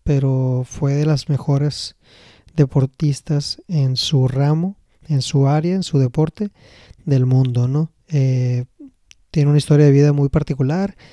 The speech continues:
Por cuestión de lesiones tuvo que retirarse a una edad temprana, cuando todavía pudo haber llegado a otro proce-, proceso olímpico. Y la conversación fue, eh, encaminada como que a sus experiencias como deportista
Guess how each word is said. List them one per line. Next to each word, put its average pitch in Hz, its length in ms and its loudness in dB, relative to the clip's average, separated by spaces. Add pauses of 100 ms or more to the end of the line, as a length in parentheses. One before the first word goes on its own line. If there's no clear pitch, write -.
(340)
Por 135 380 2
cuestión 143 340 0
de 147 120 2
lesiones 143 460 0
tuvo 139 200 2
que - 80 -2
retirarse 139 600 -2
a 131 40 0
una 135 180 0
edad 135 160 0
temprana, 139 500 -2
cuando 139 180 0
todavía 143 340 0
pudo 147 360 -2
haber 139 180 0
llegado 139 340 0
a 139 40 0
otro 139 260 0
proce-, 143 340 0
proceso 135 360 2
olímpico. 175 520 0 (840)
Y 214 320 0
la 220 120 -2
conversación 175 640 2
fue, 170 800 0
eh, 131 640 0
encaminada 139 560 -2
como 135 300 -2
que - 120 -4
a 120 40 0
sus 120 140 -2
experiencias 143 680 0
como 147 240 0
deportista 185 680 -4